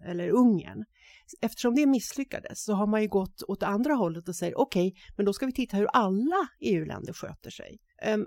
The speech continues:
och, och för att få med värstingarna i en slags stor grupp där de inte ska behöva pekas ut. Men då uppstår ju problemet,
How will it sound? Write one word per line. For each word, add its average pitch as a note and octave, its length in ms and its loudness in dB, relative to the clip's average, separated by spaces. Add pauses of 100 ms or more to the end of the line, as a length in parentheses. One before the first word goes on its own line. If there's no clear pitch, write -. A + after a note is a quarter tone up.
och, - 220 0
och A3+ 100 2
för A3 100 2
att G3+ 120 2
få A3+ 140 6
med F#3 300 4
värstingarna G#3 720 0
i A#3 360 4
en G#3 120 4
slags F#3 280 -4
stor F3 440 -4
grupp C4 420 2 (140)
där F3+ 160 -2
de F3+ 160 2
inte F3 200 -2
ska F3 140 -6
behöva E3+ 280 -4
pekas F#3 540 -4
ut. - 340 -4 (380)
Men A#3 180 2
då C#4+ 220 4
uppstår B3 320 0
ju A3+ 60 2
problemet, G#3 680 0